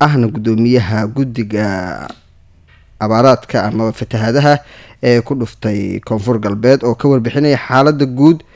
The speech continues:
ee Koonfur Galbeed iyo fatahaadaha halkii ay marayaan iyo khasaaraha ka dhashay. Markaan maxkamadda ciidamada ayaa xukun dil ah iyo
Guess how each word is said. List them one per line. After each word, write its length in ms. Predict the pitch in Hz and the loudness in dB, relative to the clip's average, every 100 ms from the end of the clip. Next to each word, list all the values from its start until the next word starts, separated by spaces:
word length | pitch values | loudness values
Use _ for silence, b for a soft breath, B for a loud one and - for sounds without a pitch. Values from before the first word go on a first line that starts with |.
| b b b | b b b
ee 260 | 123 113 107 | 0 0 -2
Koonfur 400 | - 110 139 123 | -4 -4 -2 -2
Galbeed 340 | 110 117 127 | 0 0 0
iyo 300 | 120 113 110 | -2 -2 -2
fatahaadaha 540 | - 107 110 113 117 | -4 -6 -4 -2 -2
halkii 300 | 113 110 - 85 | -2 -6 -8 -6
ay 60 | 104 | -2
marayaan 440 | 120 131 135 123 | 0 0 0 0
iyo 160 | 113 107 | -2 -4
khasaaraha 460 | 104 - 107 113 143 | -8 -6 -4 -4 -8
ka 100 | 98 | -10
dhashay. 360 | 95 - - - _ - | -8 -10 -12 -14 _ -10
Markaan 500 | 107 - 101 90 - - _ B B B B B B B B | -8 -4 -6 -6 -14 -20 _ B B B B B B B B
maxkamadda 560 | 120 - 170 202 190 170 | -2 4 6 6 6 6
ciidamada 500 | 175 180 175 170 165 | 6 6 6 6 6
ayaa 280 | 165 165 156 | 6 6 4
xukun 420 | 180 165 170 156 135 | 2 2 4 4 4
dil 200 | 165 156 | 4 6
ah 140 | 147 | 4
iyo 300 | 151 147 143 | 4 4 4